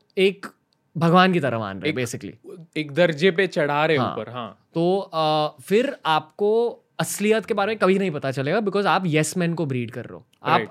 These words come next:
Speaker 1: अपने आसपास ऐसे लोगों रख रहे हो जो हमेशा आपको ये
Speaker 2: "जी
Speaker 1: कहेंगे
Speaker 2: सर,
Speaker 1: कि
Speaker 2: जी
Speaker 1: आप
Speaker 2: सर,
Speaker 1: ही, आप ही सही
Speaker 2: यस
Speaker 1: हो।
Speaker 2: सर, आप hero हो sir, आप बेस्ट हो
Speaker 1: ठीक है?
Speaker 2: सर।"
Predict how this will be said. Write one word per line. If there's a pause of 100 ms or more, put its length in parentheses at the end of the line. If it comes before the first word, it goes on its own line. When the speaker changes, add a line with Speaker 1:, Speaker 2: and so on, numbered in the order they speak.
Speaker 1:
अपने
आसपास
ऐसे
लोगों
रख
रहे
हो
जो
हमेशा
आपको
ये
Speaker 2:
"जी
Speaker 1:
कहेंगे
Speaker 2:
सर,
Speaker 1:
कि
Speaker 2:
जी
Speaker 1:
आप
Speaker 2:
सर,
Speaker 1:
ही,
आप
ही
सही
Speaker 2:
यस
Speaker 1:
हो।
Speaker 2:
सर,
आप
hero
हो
sir,
आप
बेस्ट
हो
Speaker 1:
ठीक
है?
Speaker 2:
सर।"